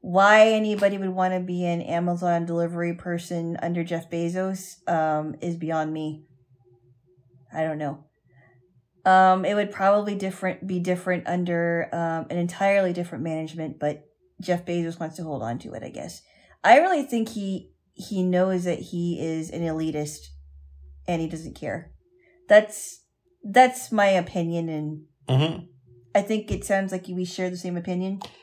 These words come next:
Speaker 2: Maybe. I mean, he might still see himself as this great guy, but I don't see how you could.
Speaker 1: But, but maybe he doesn't know. I mean, I could be wrong about it. Maybe I'm wrong. Maybe he doesn't know, but how could he not know?
Speaker 2: Yeah.
Speaker 1: <laughs> That's what I mean.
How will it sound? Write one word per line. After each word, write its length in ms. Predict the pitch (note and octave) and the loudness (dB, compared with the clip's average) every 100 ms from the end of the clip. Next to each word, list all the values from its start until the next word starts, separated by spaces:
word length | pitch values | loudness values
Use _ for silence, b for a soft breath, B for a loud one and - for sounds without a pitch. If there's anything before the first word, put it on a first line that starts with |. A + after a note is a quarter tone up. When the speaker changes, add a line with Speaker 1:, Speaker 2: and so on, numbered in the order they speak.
| B _ _ - | B _ _ 2
Speaker 2:
Maybe. 460 | A#2 F3+ G#3 B2+ A#2+ | 6 6 6 2 8
I 160 | B2+ | 8
mean, 260 | C#3+ C#3+ C3+ | 8 4 2
he 260 | A2 C#3 | 2 2
might 300 | D#3+ C#3 F3+ F#3 | 6 8 8 6
still 220 | D3+ C#3 | 4 4
see 240 | - C#3+ | 2 2
himself 500 | B2 A#2 A2+ B2 A#2 | 4 4 4 4 6
as 140 | A2+ G2+ | 2 0
this 180 | G#2 | -2
great 320 | - A2 A2+ - | -2 2 2 4
guy, 280 | A2 A#2+ | 6 6
but 240 | G#2+ G2+ F2 | 4 2 0
I 140 | F2 | 0
don't 180 | A2+ C3 | 2 0
see 140 | - | 0
how 100 | G#2+ | 0
you 180 | F#2 F2+ | 0 -2
could. 420 | F2 G#2+ F#2 - - | -8 -8 -8 -10 -10
Speaker 1:
But, 520 | A3 C#4+ D#4 D4 - - _ - | 2 6 8 8 6 -4 _ -10
but 280 | A#3 C#4 A#3 | 2 4 4
maybe 280 | B3 B3+ D4 | 2 2 2
he 140 | C#4+ | 2
doesn't 240 | C#4+ C#4 C4+ | 0 0 0
know. 100 | C#4+ | 0
I 100 | G#3 | 2
mean, 180 | G#3+ G3 | 0 0
I 120 | D3+ | 0
could 180 | A#3 B3+ | 0 -2
be 120 | A3+ | -2
wrong 320 | F3+ F3 A3+ | 0 0 0
about 280 | F#3 E3 D#3 | -2 0 0
it. 120 | D#3 | -2
Maybe 360 | F3 F#3 G3 G#3 | -2 -2 0 -2
I'm 140 | G3+ | -2
wrong. 500 | E3+ D#3 F3 G3+ G3+ - | 0 0 -2 -4 -10 -6
Maybe 260 | F3+ F3+ | -4 -2
he 100 | G3 | -2
doesn't 280 | F#3+ F#3+ A3 | -4 -4 -4
know, 180 | D#3+ D#3 | -4 -4
but 320 | E3 D#3 - _ _ _ - _ _ _ _ _ _ _ _ _ _ | -2 -4 -6 _ _ _ -20 _ _ _ _ _ _ _ _ _ _
how 220 | - G#3+ | 0 2
could 140 | G#3+ F#3+ | 2 0
he 80 | |
not 260 | F3 F3 - | 0 0 -2
know? 300 | D3+ B2+ - - | -4 -6 -8 -4
Speaker 2:
Yeah. 260 | G#2+ - - _ | -2 -2 -10 _
Speaker 1:
<laughs> 200 | _ _ | _ _
That's 220 | A3 B3 A#3 | 2 6 8
what 160 | E4 | 8
I 140 | D#4 D4 | 8 4
mean. 240 | C4 - | 0 -2